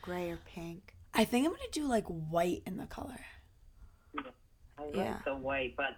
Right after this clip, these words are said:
Speaker 3: the other one, the little house came out adorable. What
Speaker 1: Yeah.
Speaker 3: a great idea and way to revise these little, t-, it, it just looks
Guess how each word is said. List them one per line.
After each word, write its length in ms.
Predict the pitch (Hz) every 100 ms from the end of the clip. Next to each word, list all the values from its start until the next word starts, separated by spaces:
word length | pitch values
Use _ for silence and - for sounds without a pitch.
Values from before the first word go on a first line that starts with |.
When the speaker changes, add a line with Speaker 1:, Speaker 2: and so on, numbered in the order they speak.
| -
Speaker 3:
the 140 | 156
other 280 | 165 202 226
one, 300 | 156 147 135
the 120 | 139
little 280 | 139 170 151
house 280 | 156 151 196 -
came 200 | 190 151
out 240 | 139 139 - -
adorable. 1040 | 156 165 160 151 156 175 156 120 113 117 -
What 120 | 202
Speaker 1:
Yeah. 280 | 202 185 160
Speaker 3:
a 40 | 143
great 560 | 139 131 139 143 147 135
idea 540 | 139 139 135 139 139 135 - _ -
and 280 | 135 131 131
way 540 | 143 135 139 139 139 - - - - - - _ -
to 180 | 160 143
revise 800 | 147 147 135 135 135 135 143 139 -
these 220 | 135 135
little, 280 | 143 139 135
t-, 220 | 123 - 143
it, 120 | - - -
it 240 | - -
just 240 | - 185 -
looks 240 | 190 233